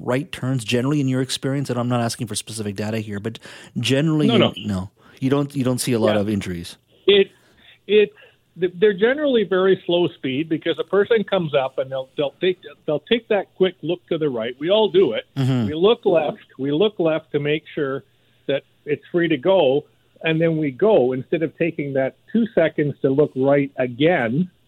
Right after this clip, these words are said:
Speaker 2: before you go.
Speaker 1: Mm-hmm.
Speaker 2: So it's like, it's like, look right, look left,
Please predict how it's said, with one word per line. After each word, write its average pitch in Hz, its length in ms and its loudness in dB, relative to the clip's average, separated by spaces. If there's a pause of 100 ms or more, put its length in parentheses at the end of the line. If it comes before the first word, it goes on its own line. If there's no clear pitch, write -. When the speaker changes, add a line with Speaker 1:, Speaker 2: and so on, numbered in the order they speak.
(180)
Speaker 2:
before 139 320 0
you 131 120 2
go. 117 300 0 (340)
Speaker 1:
Mm-hmm. 117 280 -4 (180)
Speaker 2:
So 156 160 4
it's 147 120 -2
like, 151 180 -4 (560)
it's 151 200 0
like, 147 280 2
look 233 240 4
right, 160 280 2
look 185 220 -2
left, 135 260 -4